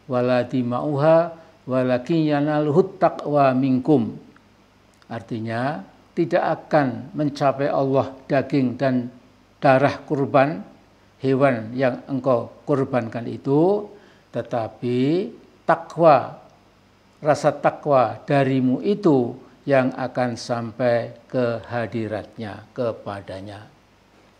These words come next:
Nah, saudaraku, ada baiknya dalam kesempatan ini saya mengingatkan Presiden Jokowi supaya tidak bingung lagi.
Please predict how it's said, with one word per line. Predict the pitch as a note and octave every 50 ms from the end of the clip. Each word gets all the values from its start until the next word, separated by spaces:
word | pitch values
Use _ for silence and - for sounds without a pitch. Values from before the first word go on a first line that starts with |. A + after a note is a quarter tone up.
| _ _ _ _ D#3
Nah, | C#3
saudaraku, | - - C#3 B2 A#2 B2 A#2 A#2 A#2 A2+ - - A#2 A2+ A#2 A#2+ B2 C3 C#3+ D#3+ E3+ E3 E3+ - - - _ -
ada | A#2+ A#2+ A2+ G2+ C3+ C3+ B2+ B2+
baiknya | C3 B2 A2+ A2 - - B2 A#2 A#2 A#2 A#2+ B2 C3+ C#3+
dalam | C3 C3 A2+ A2 A2+ A2
kesempatan | - A2+ - - B2+ A2+ A2 - - A2+ A2+ A#2
ini | G#2+ G#2+ G#2 A2+ A2+ A#2 B2 C3 C#3+ D3+ E3 F#3+ G#3 - - - _ _ _ _ _ -
saya | - - C3+ C3 C#3
mengingatkan | C#3 C3+ C3 B2+ B2+ B2 B2 B2 - - - - C3 B2+ C3 C3 C#3 D3 C#3+
Presiden | C3 C3 B2 B2 - C3+ A#2+ B2+ B2+ A#2+ A#2+ A#2 A2
Jokowi | A2+ A#2+ A2 - A#2 A2+ A2+ A2 A2+ A#2 A#2 A#2+ C3 C#3+ D#3 F3 F#3+ G3+ - - - - - _ _
supaya | - - - C#3 - - D3 C#3 C#3 C#3+
tidak | C#3+ C#3+ - D3 C3+ B2+ A2 - - - _ - C#3+ C3+ B2+ B2+ B2+ B2 C3 - - - - -
bingung | - C3+ B2+ B2+ B2+ B2 B2 B2+ C#3 C#3+ D3 D3+ D#3 D#3+ D#3+ D#3+ D#3 C#3
lagi. | B2+ A2+ A2+ A2 G#2+ A2+ B2+ C3+ D3 E3+ A3 B3+